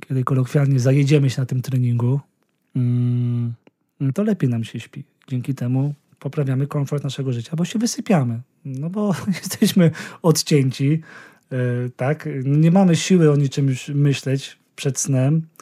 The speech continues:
No wiadomo, jeżeli trenujemy za późno, jesteśmy zbyt pobudzeni po tym treningu, no to też, y, ten sen nie przyjdzie zbyt, zbyt szybko. Kwestia o-, o-, opadnięcia,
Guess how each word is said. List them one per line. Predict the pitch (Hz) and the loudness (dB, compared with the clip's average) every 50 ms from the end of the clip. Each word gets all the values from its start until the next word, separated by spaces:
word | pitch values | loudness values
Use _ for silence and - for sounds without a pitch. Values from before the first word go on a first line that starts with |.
| - - - - - - | -20 -20 -20 -20 -8 -4
No | - 151 | 0 2
wiadomo, | 160 165 180 180 160 147 | 2 4 4 4 4 4
jeżeli | 139 135 139 143 143 143 139 139 147 147 | 2 2 2 2 2 2 0 -2 -4 -10
trenujemy | - - 143 156 151 151 151 151 151 151 147 | -6 0 2 2 4 4 4 4 6 4 4
za | 135 156 156 | 4 4 2
późno, | 156 - 180 170 156 147 | 4 4 4 4 6 6
jesteśmy | 139 139 135 160 156 - 156 135 | 4 4 2 0 0 0 0 0
zbyt | 131 143 160 160 | 2 2 0 0
pobudzeni | - 160 143 151 151 143 160 151 143 139 | 0 -2 0 2 2 4 4 4 4 2
po | - 143 131 | -2 -4 -4
tym | - 147 135 | -2 -4 -2
treningu, | - 139 143 139 139 131 123 131 143 143 | -2 0 0 2 2 2 2 2 2 2
no | 143 143 | 2 0
to | 143 - 151 | 0 0 -2
też, | 151 - 160 139 127 117 - - | 0 2 2 2 2 0 -4 -8
y, | 143 135 123 123 123 123 - - | -8 -6 -6 -4 -6 -6 -6 -6
ten | - 135 131 | -4 -4 -2
sen | 123 - 139 139 | -2 -2 0 0
nie | 139 135 | 0 0
przyjdzie | - - 151 131 127 123 | -2 -2 -2 -2 -2 -2
zbyt, | 117 120 123 123 120 123 120 120 - - - 170 | -4 -4 -8 -8 -6 -6 -6 -8 -10 -14 -12 -10
zbyt | 139 123 120 127 - | -8 -6 -6 -6 -6
szybko. | - - 127 113 - - 139 143 139 - _ _ - - | -6 -6 -8 -6 -4 -4 -4 -4 -4 -6 _ _ -20 -12
Kwestia | - - 135 127 - 139 127 127 | -8 -6 -6 -4 -2 -2 -2 -2
o-, | 135 139 143 139 135 - | -2 -2 -4 -4 -4 -4
o-, | 175 143 131 127 131 - | -4 -2 -2 0 -2 -2
opadnięcia, | 151 - - 135 131 131 139 135 135 135 139 131 131 | -4 -4 -4 -2 -2 0 2 2 2 2 0 -2 -4